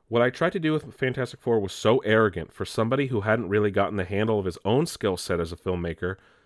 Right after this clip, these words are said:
to do that kind of stuff with it." Uh, he also told The Hollywood Reporter this.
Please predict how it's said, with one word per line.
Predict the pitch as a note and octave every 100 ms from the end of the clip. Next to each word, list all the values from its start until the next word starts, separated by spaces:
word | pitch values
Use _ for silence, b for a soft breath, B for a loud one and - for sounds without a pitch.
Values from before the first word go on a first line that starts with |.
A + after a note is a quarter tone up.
| b
to | -
do | G2+ C3
that | D#3 B2
kind | A#2 A2+
of | G#2+
stuff | - F#2+ -
with | E2+ D#2
it." | C#2+ _ _ _ _ _ _ _ _ _ _ -
Uh, | F#2
he | G2+
also | G2+ G2
told | - F#2
The |
Hollywood | F2+ F#2 F2 E2+
Reporter | E2 G#2+ G2 F#2+
this. | F2 -